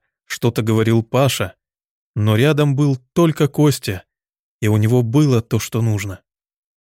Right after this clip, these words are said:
В тот момент, когда им обоим оставались последние минуты, и Альфа Хромта ушел к ним,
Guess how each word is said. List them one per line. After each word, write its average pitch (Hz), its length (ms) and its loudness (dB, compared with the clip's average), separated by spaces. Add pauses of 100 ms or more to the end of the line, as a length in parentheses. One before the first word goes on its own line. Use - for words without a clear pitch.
(400)
В - 100 -12
тот 113 220 -2
момент, 120 520 0 (340)
когда 107 300 -2
им 110 120 0
обоим 117 320 2
оставались 123 580 0
последние 120 560 -2
минуты, 139 380 0
и - 180 -6
Альфа 123 320 0
Хромта 120 460 0
ушел 110 340 0
к - 100 -6
ним, 139 300 2